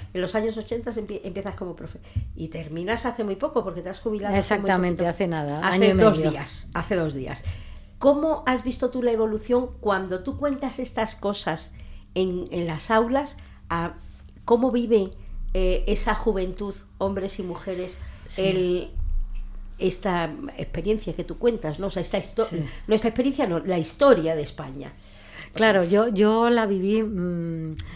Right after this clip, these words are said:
Speaker 2: claro, mm, me, me, diríamos que me politicé en la universidad.
Speaker 1: Ujú.
Speaker 2: ¿Eh? Porque antes era muy niña y cuando eras niña, pues depende de tu entorno.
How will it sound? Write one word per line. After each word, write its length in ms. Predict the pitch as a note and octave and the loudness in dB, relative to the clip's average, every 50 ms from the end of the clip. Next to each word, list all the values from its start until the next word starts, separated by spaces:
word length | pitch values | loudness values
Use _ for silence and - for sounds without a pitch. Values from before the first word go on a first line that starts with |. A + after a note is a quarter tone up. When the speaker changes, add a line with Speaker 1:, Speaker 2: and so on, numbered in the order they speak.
| - - - | -16 -16 -8
Speaker 2:
claro, 400 | - F#3+ F#3+ F#3+ G3 F3+ F#3+ B3+ - - | -2 0 2 4 4 2 0 -4 -6 -6
mm, 40 | E3+ | -4
me, 500 | D#3+ D#3+ D#3+ D#3+ D#3+ D#3 D#3+ E3 F3+ A#3 D4 | -4 -4 -4 -4 -4 -4 -2 -2 -4 -4 -2
me, 240 | A#3 F#3+ G#3 C#4 | 0 0 0 0
diríamos 440 | G#3 F3+ F#3 F3+ G3+ G#3 G#3+ A3 A3 | 0 0 2 2 2 2 2 2 0
que 120 | - - A3 | 0 2 2
me 140 | G#3 F#3+ F3+ | 2 2 0
politicé 600 | - - F3 E3+ E3+ E3 - E3+ D#3+ - - G3 | 0 0 0 0 0 -4 -6 -8 -8 -4 -2 -2
en 80 | G3 G#3+ | 0 0
la 80 | G#3+ G#3 | 2 2
universidad. 600 | G#3 G3 F3 E3 - - - D#3 C#3+ C#3+ C#3 C#3+ - - - - - - | 2 2 0 -2 -4 -6 -8 -8 -8 -8 -10 -12 -18 -20 -20 -20 -16 -10
Speaker 1:
Ujú. 340 | E3 F#3+ F#3 F3+ G3+ A3 B3 - | -8 -6 -6 -4 -4 -6 -6 -4
Speaker 2:
¿Eh? 180 | F3 F3 F#3+ G#3 | -4 -4 -2 0
Porque 880 | G3+ G#3+ F3 C#3+ - E3+ D#3+ D#3+ D#3+ D#3+ D#3+ D#3+ D#3+ D#3+ D#3+ D#3+ D#3+ F#3+ F#3 | 2 0 0 0 2 0 2 2 2 2 2 2 2 2 2 0 0 0 0
antes 420 | F#3 F#3+ F#3 - G3+ F#3+ - - | 0 0 0 0 -2 -2 0 0
era 540 | F3 F3 F3 D#3 D#3 D3+ D3 D3 D3 C#3+ D3 | 0 0 0 -2 -2 -2 -4 -4 -6 -6 -4
muy 240 | D3 D3+ D#3 D#3 D#3+ | -4 -4 -2 -2 0
niña 420 | E3 F3+ G3+ G#3+ A3 A3+ A3+ A3+ A3 | 0 2 4 4 4 4 4 4 4
y 120 | G3+ F3 | 4 2
cuando 380 | - F#3 F3 E3 E3 D#3+ D#3 D#3 | 2 0 0 0 0 -2 -2 -2
eras 400 | D#3+ D#3+ E3 D#3 E3+ E3+ D#3 F3+ | -2 -2 -2 0 -2 -2 0 0
niña, 400 | F3+ F3 F3+ F#3 F#3 F#3+ G3 F#3+ | -2 0 0 0 0 0 0 2
pues 140 | F#3+ F3 E3+ | 0 2 2
depende 420 | E3 D#3 - E3+ E3+ E3+ F3 F3 | 0 -2 -2 -2 -2 0 0 0
de 100 | F3 E3 | -2 -2
tu 140 | E3 E3+ E3 | -4 -4 -6
entorno. 540 | D#3 D#3+ - F#3+ F#3+ F#3 F#3+ F#3 F#3+ G#3+ | -6 -4 -2 -2 -2 0 -2 -4 -4 -4